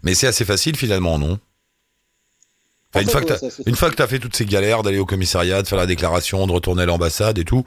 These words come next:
Speaker 1: là après le passeport tu l'as assez facilement. Enfin, tu payes, mais tu l'as assez facilement.
Speaker 2: Ouais, voilà. Donc en fait, c'est cent quatre euros pour le nouveau passeport et ils m'ont dit, euh, que je le recevrai le vingt-trois, donc, euh, à peu près dans deux semaines.
Speaker 1: Ouais, donc ça va, c'est pas,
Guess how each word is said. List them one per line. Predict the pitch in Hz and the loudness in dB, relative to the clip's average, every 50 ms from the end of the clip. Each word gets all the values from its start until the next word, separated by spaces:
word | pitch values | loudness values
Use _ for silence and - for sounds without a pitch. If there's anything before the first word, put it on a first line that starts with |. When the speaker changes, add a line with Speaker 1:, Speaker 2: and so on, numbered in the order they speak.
| - - - - - - - | -4 -10 -18 -18 -20 -12 -6
Speaker 1:
là | 67 80 95 98 | -2 0 2 2
après | 92 - - 101 95 | 0 0 0 -2 0
le | 92 82 | 0 0
passeport | - 90 80 - - 98 92 92 | 0 0 -2 0 0 0 -2 -2
tu | - - 85 | -2 -2 0
l'as | 76 73 | 0 0
assez | 71 - 69 | 0 -2 -2
facilement. | 67 78 78 - 117 123 139 135 | -2 0 0 0 2 2 0 0
Enfin, | - - 76 | 0 -2 -4
tu | - - 90 | -4 -2 0
payes, | - 160 143 95 | 0 0 0 0
mais | 82 82 78 | 0 0 0
tu | 73 - 80 | 0 -2 -2
l'as | 82 80 | 0 0
assez | 78 - 78 | 0 0 -2
facilement. | 73 82 82 87 92 98 104 120 123 - _ _ _ _ _ _ _ _ _ _ _ _ _ _ _ _ | -2 0 0 2 2 2 0 -2 -4 -8 _ _ _ _ _ _ _ _ _ _ _ _ _ _ _ _
Speaker 2:
Ouais, | 139 139 | -2 -2
voilà. | 135 131 120 113 | -2 -2 -2 -6
Donc | 107 120 110 131 | -10 -10 -10 -8
en | 123 | -6
fait, | 165 165 - | -6 -6 -8
c'est | - 143 127 | -10 -14 -14
cent | - - 143 | -12 -12 -8
quatre | 131 143 135 - - - | -6 -6 -6 -6 -6 -6
euros | 139 131 139 147 147 | -4 -4 -2 -4 -4
pour | - 131 120 | -6 -10 -12
le | 123 | -10
nouveau | 120 123 123 | -8 -8 -10
passeport | - 123 117 - - 151 160 175 185 180 165 | -10 -10 -14 -10 -6 -4 -2 -2 -2 -2 -2
et | 151 143 139 139 | -2 -2 -2 -2
ils | 139 | -4
m'ont | 139 135 135 | -4 -6 -6
dit, | 131 131 147 160 170 175 175 175 170 170 147 | -8 -8 -8 -10 -8 -10 -10 -12 -12 -10 -8
euh, | 143 135 131 127 127 127 123 - - | -6 -6 -6 -6 -8 -10 -12 -16 -20
que | 123 | -20
je | 123 - 127 | -20 -18 -16
le | 123 | -14
recevrai | 120 123 123 - - 123 - - 107 127 139 | -12 -12 -14 -16 -18 -20 -20 -18 -14 -12 -10
le | 131 113 98 - | -10 -10 -12 -10
vingt-trois, | - 123 131 131 - _ - _ 120 123 127 147 156 - _ _ _ _ _ _ _ _ _ _ _ _ _ _ _ _ 113 | -10 -10 -10 -12 -14 _ -14 _ -4 -4 -4 -4 -6 -10 _ _ _ _ _ _ _ _ _ _ _ _ _ _ _ _ -12
donc, | 110 113 110 - | -10 -10 -10 -10
euh, | 113 110 110 110 107 110 107 | -12 -12 -10 -8 -8 -6 -6
à | 104 | -8
peu | 113 107 | -10 -14
près | - - - 113 | -16 -16 -14 -12
dans | 110 104 | -12 -12
deux | 92 - 104 | -12 -14 -16
semaines. | - - 113 117 120 123 - - - _ _ _ _ - - - - - _ _ - | -16 -14 -12 -10 -10 -12 -14 -16 -20 _ _ _ _ -20 -18 -18 -18 -20 _ _ -2
Speaker 1:
Ouais, | 123 120 64 | -2 0 0
donc | 58 60 - | -2 -4 -4
ça | - 71 | -2 0
va, | 82 92 90 - | 0 0 0 0
c'est | - 69 | -2 -4
pas, | 62 - 82 73 65 62 58 57 57 | -4 -2 -2 0 0 -2 -4 -6 -8